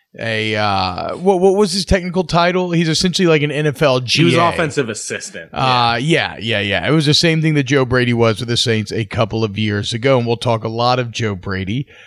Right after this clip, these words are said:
Speaker 1: uh, because both those guys share a lot of, well, a lot more than connective tissue with Joe Brady. They, we,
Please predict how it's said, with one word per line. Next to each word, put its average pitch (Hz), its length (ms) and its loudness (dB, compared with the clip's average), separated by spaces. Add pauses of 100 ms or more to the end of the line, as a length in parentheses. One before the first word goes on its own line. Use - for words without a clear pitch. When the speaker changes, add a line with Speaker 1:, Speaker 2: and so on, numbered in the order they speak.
(200)
Speaker 1:
uh, 113 180 -2
because 101 380 -6
both 117 220 -2
those 123 240 -6
guys 110 560 -4 (160)
share 117 260 -2
a 113 60 -2
lot 110 200 0
of, 107 160 -4 (200)
well, 127 260 -4
a 120 60 -12
lot 113 200 -2
more 120 300 2
than 107 180 -2
connective 107 520 -2
tissue 101 420 -4 (380)
with 139 160 2
Joe 131 160 2
Brady. 110 280 0
They, 135 220 0
we, 147 260 2